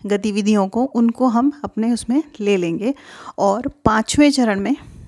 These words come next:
हम उद्देश्यों के लिए, जो हमने फोर्थ चरण में जितने सिलेक्टेड ऑब्जेक्टिव्स थे, उनको हम, उनके लिए हम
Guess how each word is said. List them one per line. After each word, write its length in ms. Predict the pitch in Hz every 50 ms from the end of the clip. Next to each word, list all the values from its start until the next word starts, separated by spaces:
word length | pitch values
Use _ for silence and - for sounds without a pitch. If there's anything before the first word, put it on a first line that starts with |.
| - - - - - - - _ _ _ _ _ _ _ _ _ _ _ _ _ _ _ _ _ _ _ _ _ - _ _ - - - - - - -
हम 360 | 226 220 226 277 359 - _ -
उद्देश्यों 600 | 220 190 185 175 180 226 233 220 - - 262 254
के 160 | - 262 226
लिए, 240 | 202 202 202 214 254
जो 220 | 240 233 226 220
हमने 400 | 220 202 - 226 214 214 208 226
फोर्थ 360 | 240 - - 247 240 254 247
चरण 300 | - 254 233 208 220 214
में 160 | 214 226 226 214
जितने 420 | 202 214 208 - 214 226 240 240
सिलेक्टेड 500 | - - 233 208 202 - - 233 233 214
ऑब्जेक्टिव्स 760 | 220 190 - - 202 190 190 220 208 - - 226 208 - -
थे, 60 | 269
उनको 460 | 262 - 214 220 220 220 214 - 247 254
हम, 280 | 220 233 254 311 330
उनके 300 | 247 220 214 214 214 226
लिए 140 | 214 214 208
हम 180 | 220 240 247